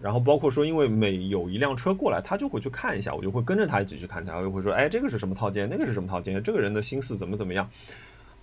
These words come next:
这些东西一定是从兴趣爱好，然后跟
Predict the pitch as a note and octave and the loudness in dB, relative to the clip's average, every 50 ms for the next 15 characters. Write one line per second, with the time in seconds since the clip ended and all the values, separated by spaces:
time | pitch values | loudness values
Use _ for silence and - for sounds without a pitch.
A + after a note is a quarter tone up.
0 | - - - C4+ C4+ B3 G#3 - A3 G#3+ G3+ A3 A3+ B3 A3 - - G2 A#2+ C#3+ | -14 -6 0 2 2 2 4 6 6 6 6 6 2 0 0 -2 -2 -2 -2 0
1 | F#3+ G#3 G#3+ G3+ - G3 F3 D#3+ D3+ C#3 - - - - G#2+ G#2 G#2 G#2+ A#2 B2 | 2 2 0 0 0 0 0 0 0 -2 -4 -4 0 2 4 4 4 2 0 0
2 | C3+ C#3+ - A3+ A3 G#3 F#3+ A3+ A3+ A3 F#3+ D#3 D3 A#2+ G#2 G#2+ A#2+ C3 C#3 B2 | -2 -2 0 0 0 0 2 2 2 2 2 4 4 4 4 4 4 2 2 0
3 | D#3+ D#3 D#3 D#3+ E3 | 0 -2 -2 -2 -6